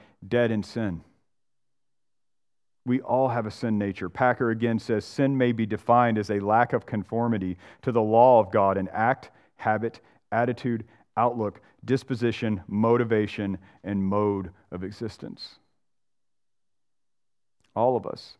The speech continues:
It's not just our actions, it's even what's in our heart. We are born defiled.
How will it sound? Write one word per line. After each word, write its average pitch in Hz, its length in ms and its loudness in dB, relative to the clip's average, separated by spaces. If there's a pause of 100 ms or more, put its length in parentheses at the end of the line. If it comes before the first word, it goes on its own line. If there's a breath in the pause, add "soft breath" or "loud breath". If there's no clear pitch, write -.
It's - 120 -12
not 127 180 -4
just 127 200 -6
our 135 200 4
actions, 104 500 -2
it's 104 140 -16
even 110 200 -4
what's 104 200 -8
in 98 80 -4
our 92 80 0
heart. - 440 -6 (2000)
We 127 140 2
are 123 80 4
born 135 320 2
defiled. 95 560 0